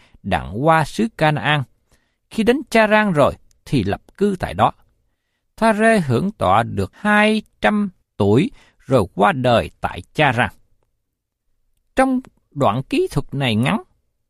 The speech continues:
nhưng cho chúng ta biết đến gia đình, dòng tộc của Abraham, và chúng ta sẽ học câu chuyện của ông trong đoạn kế tiếp. Khi chúng ta kết thúc đoạn mười một của sách Sáng Thế Ký, chúng ta đến một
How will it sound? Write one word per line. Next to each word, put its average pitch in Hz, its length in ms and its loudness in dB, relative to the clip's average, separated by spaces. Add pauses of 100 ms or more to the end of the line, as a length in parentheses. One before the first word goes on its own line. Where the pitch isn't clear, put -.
(180)
nhưng 220 180 2
cho 233 120 0
chúng 311 240 -10
ta 240 120 2
biết 226 220 -4
đến 240 160 0 (120)
gia 220 220 2
đình, 127 340 -2 (120)
dòng 120 240 0 (120)
tộc 101 200 -4
của - 100 -4
Abraham, 190 640 0 (420)
và 87 100 -4
chúng 220 220 -4
ta 220 140 2
sẽ - 160 -4
học 135 280 -4
câu 214 140 2
chuyện 101 300 -2
của - 100 -10
ông 196 240 0 (280)
trong 190 220 0
đoạn - 200 -8 (100)
kế 151 140 -2
tiếp. 190 200 0 (1600)
Khi 262 140 0
chúng 285 200 -4
ta 262 100 0
kết - 280 -6
thúc - 220 -6
đoạn 127 300 0
mười 139 120 2
một 104 320 -2
của 185 80 -2
sách 277 240 -6
Sáng 247 300 -4
Thế 247 120 -6 (100)
Ký, 240 160 -6 (500)
chúng 254 140 -2
ta 240 160 0
đến 226 240 0
một 147 220 0